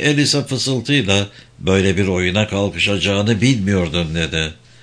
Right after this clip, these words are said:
Alice yapmacık bir sıkılmışlıkla, "Elbette bilmeyecektin." dedi. "Ne yapacağımı bilseydim bu bir güvence önlemi olmazdı, değil mi?"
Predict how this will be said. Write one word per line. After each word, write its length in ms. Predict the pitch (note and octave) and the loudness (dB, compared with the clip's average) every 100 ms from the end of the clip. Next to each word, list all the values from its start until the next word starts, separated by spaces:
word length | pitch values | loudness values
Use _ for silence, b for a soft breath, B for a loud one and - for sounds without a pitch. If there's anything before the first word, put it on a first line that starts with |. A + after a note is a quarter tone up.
| B B B B | B B B B
Alice 420 | E3 G#3+ G#3 - | 4 4 2 2
yapmacık 580 | F3 F3 E3+ F3+ G3+ - | 2 2 2 0 0 -2
bir 140 | G2+ F#2 | -2 -2
sıkılmışlıkla, 960 | - - G2 F#2 G2 B2 G2 F2+ - | -4 -2 -2 0 0 -2 -2 -2 0
"Elbette 480 | G#2+ A2+ G#2 - F2+ | 0 2 0 0 0
bilmeyecektin." 840 | E2+ D#2 E2+ E2 D#2+ D#2+ - E2 D2+ | 0 0 0 2 0 -4 -4 -6 -4
dedi. 320 | D#2 D2+ D2 B B B | -4 -4 -8 B B B
"Ne 160 | G#2+ F#3 | 2 4
yapacağımı 680 | A#2+ F2+ E2+ F2+ F2 F2+ F2 | 4 2 0 2 0 0 0
bilseydim 640 | F#2+ E2+ A#2 F#2+ G2+ G2 | 0 0 2 2 0 0
bu 140 | B2 C3+ | 0 2
bir 160 | D3 | 2
güvence 500 | A#2+ B2 C3+ B2+ A#2 | 2 0 0 0 0
önlemi 400 | C3+ A#2 A#2+ A#2+ | 0 0 0 0
olmazdı, 640 | B2 A#2 A2 C#3+ A2+ G2+ F2+ | 2 2 2 2 2 0 2
değil 240 | F#2+ A#2 | 4 4
mi?" 280 | G#2+ F#2+ | 4 2